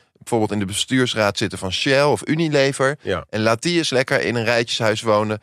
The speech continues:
Speaker 2: Mee eens.
Speaker 1: in, in, in de Bijlmer.
Speaker 2: Maar jij zegt, eh, vroeger was er, eh, meer, of nee, de elite.
Speaker 1: Ja.
Speaker 2: Maar, maar wat nu arm is,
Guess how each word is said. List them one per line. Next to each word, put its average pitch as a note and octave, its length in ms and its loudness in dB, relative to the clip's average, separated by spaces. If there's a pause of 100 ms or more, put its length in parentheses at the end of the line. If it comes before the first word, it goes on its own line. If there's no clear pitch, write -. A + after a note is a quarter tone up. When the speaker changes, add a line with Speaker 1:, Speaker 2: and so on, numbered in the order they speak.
Speaker 2:
Mee G2 280 0
eens. A2 240 -2
Speaker 1:
in, - 100 -2
in, G#2+ 160 0
in G#2 200 0
de F#2 80 -2
Bijlmer. E2 500 2
Speaker 2:
Maar G#2+ 100 0
jij C3 140 2
zegt, C3 280 -2
eh, G#2+ 440 2 (140)
vroeger A#2 340 -4
was G#2 260 -2
er, F2+ 340 0
eh, E2+ 60 -2 (440)
meer, F#2+ 480 -6
of F#2+ 80 -10
nee, B2 220 0
de - 120 -8
elite. D3+ 480 -2 (180)
Speaker 1:
Ja. F#2+ 200 0
Speaker 2:
Maar, D#2 120 -10
maar B2 160 2
wat B2 160 4
nu F3 220 4
arm E3 340 4
is, - 380 0